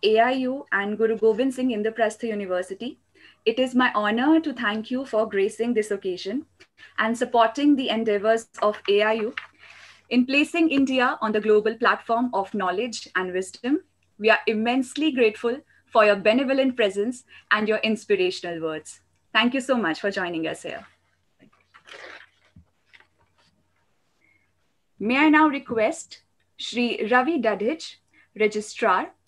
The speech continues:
Guru Gobind Singh Indraprastha University, to kindly deliver the vote of thanks.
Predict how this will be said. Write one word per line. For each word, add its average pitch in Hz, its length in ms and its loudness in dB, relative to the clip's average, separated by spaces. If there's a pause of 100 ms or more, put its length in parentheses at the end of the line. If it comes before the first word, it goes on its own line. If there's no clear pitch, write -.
(380)
Guru 233 180 0
Gobind 269 340 0
Singh 262 220 -8
Indraprastha 233 560 -2
University, 190 760 -6 (280)
to 226 140 -4
kindly 269 460 2
deliver 180 520 0 (100)
the 208 120 0
vote 190 260 0
of 170 160 -6
thanks. - 500 -10